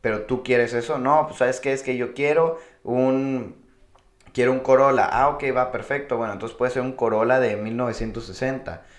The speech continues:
"No, pues es que quiero un Corolla del año". Ok, quieres un corro-, un Corolla que lo saques de agencia.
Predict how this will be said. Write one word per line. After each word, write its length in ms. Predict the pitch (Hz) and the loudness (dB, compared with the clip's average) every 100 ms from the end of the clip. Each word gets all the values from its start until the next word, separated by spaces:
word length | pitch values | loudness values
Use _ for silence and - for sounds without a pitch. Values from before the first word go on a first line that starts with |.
| - - | -20 -8
"No, 240 | 110 147 131 | -2 -2 -2
pues 140 | 101 | -10
es 80 | 101 | -10
que 140 | 117 | -8
quiero 200 | 127 127 | -2 0
un 80 | 131 | 0
Corolla 520 | 131 131 131 123 123 | 4 6 8 8 6
del 200 | 123 113 | 2 2
año". 280 | 127 123 87 | 0 0 -4
Ok, 140 | - 135 135 | -4 -2 -2
quieres 220 | 127 123 | -2 -4
un 140 | 131 123 | -4 -4
corro-, 460 | 123 120 120 120 - | -2 0 2 0 0
un 160 | 120 | -4
Corolla 560 | 123 123 127 139 147 - - - | 2 4 6 4 2 -2 -16 -16
que 100 | - | -10
lo 140 | 98 95 | -6 0
saques 320 | 113 - 127 | 0 0 -2
de 80 | 110 | -2
agencia. 580 | - 131 131 117 87 | -2 -2 -2 -6 -8